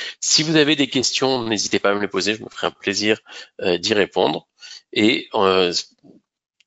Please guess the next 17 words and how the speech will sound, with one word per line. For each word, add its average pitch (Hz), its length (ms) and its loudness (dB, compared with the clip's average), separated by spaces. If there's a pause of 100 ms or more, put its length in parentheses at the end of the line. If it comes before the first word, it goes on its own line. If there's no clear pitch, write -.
(360)
pour 107 160 -16
toute 131 200 -4
question, 120 720 2 (140)
si - 220 -2
vous 101 100 0
êtes 104 60 2
déjà 104 240 4
inscrit, 110 480 -2 (320)
parlez-en 117 420 2
à 113 60 4
votre 98 480 0
chargé 92 260 2
de - 60 -8
compte, 123 400 0
posez-lui 107 420 0
vos 110 140 0
questions. 90 480 -2